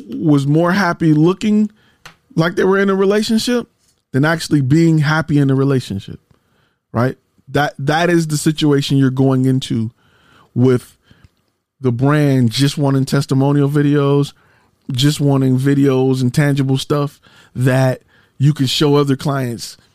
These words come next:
"Hey, I can do this, hire me." That's not what you want, bro. What you want is, you really want the ability to offer a real solution and really change people, right? You,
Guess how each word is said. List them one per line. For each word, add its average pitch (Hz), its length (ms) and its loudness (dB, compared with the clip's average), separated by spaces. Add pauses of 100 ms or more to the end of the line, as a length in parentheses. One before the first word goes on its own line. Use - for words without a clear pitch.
(260)
"Hey, 160 180 0
I 147 100 0
can 139 160 0
do 156 180 4
this, 117 320 -2
hire 147 380 -2
me." 107 180 -8 (760)
That's 135 140 -6
not 139 160 2
what 127 140 0
you 120 80 -6
want, 101 220 -2
bro. 101 200 -4 (580)
What 139 200 0
you 175 80 2
want 170 260 2
is, 147 180 -2
you - 260 -2
really 180 240 2
want 160 240 2
the 139 120 2
ability 120 520 0 (440)
to 123 520 2 (1300)
offer 143 400 -2
a 123 120 0
real 139 400 2
solution 135 680 0
and 117 260 0
really 143 300 2
change 147 540 -2
people, 135 420 -6 (760)
right? 127 220 -8 (160)
You, 139 260 -2